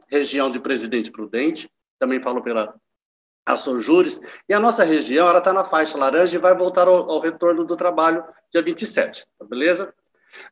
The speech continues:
O que levou a região pra faixa laranja? Diminuiu o número de mortes, mas aumentou o número de casos, consideravelmente. Agora, diminuiu o número de leitos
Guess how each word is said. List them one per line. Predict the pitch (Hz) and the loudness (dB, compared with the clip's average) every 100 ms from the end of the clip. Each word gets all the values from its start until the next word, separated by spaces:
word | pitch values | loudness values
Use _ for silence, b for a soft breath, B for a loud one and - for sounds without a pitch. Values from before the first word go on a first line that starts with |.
| _ _ _ _ _ | _ _ _ _ _
O | 233 | 2
que | 233 240 277 262 202 - - | 2 -2 -2 -2 -8 -12 2
levou | 190 165 208 233 - - _ | 2 4 6 6 4 -10 _
a | 160 | 0
região | 175 202 175 185 208 214 | 2 0 4 4 4 2
pra | 190 180 | 2 4
faixa | 185 190 190 | 4 4 4
laranja? | 190 180 139 127 151 180 | 4 4 2 0 -6 -4
Diminuiu | 226 240 226 233 254 | 2 2 4 4 4
o | 214 | 2
número | 220 233 233 | 2 2 2
de | 247 | 0
mortes, | 226 202 156 - - _ | 0 2 0 -2 -18 _
mas | 180 190 | 0 2
aumentou | 202 202 202 202 | 0 0 -2 -2
o | |
número | 202 202 202 | -2 -6 -6
de | 226 | -8
casos, | - 190 208 214 160 95 92 _ _ _ | -10 -6 -6 -6 -10 -16 -18 _ _ _
consideravelmente. | 208 226 196 208 202 208 202 165 151 117 104 _ B B - | -6 -6 -4 0 0 0 0 2 0 -4 -16 _ B B -4
Agora, | 180 180 226 214 - - | -2 2 4 4 0 -4
diminuiu | 139 165 202 | 0 2 2
o | 185 | 2
número | 202 | 0
de | 214 | 0
leitos | 240 240 240 - 226 | 4 4 4 0 -10